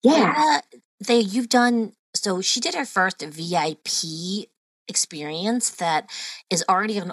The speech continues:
Speaker 2: all of our social media. So if you're curious about that and you wanna be in a safe environment where the, there's someone who's guiding you through the process of, "Ooh,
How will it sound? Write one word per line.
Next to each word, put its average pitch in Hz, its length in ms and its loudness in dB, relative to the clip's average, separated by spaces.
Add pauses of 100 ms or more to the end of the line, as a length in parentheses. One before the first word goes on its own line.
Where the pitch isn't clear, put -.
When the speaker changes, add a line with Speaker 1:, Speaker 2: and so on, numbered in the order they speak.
Speaker 2:
all 180 160 0
of 180 80 -6
our 180 60 -2
social 165 320 -4
media. 147 300 -10
So - 120 -8
if 139 120 -12
you're 156 80 -12
curious 277 440 -4
about - 280 -6
that 147 220 -6
and 170 140 -10
you 170 100 -10
wanna 226 260 -2
be 202 120 -4
in 156 80 -6
a 147 40 -6
safe 160 360 -4
environment 151 600 -8
where 143 280 -6 (540)
the, 180 360 -2
there's 180 260 -2
someone 185 280 -2
who's 170 160 -4
guiding 147 440 -6
you 175 100 -6
through 175 180 -10
the 165 80 -14
process - 580 -6
of, 143 160 -6 (300)
"Ooh, 185 320 -6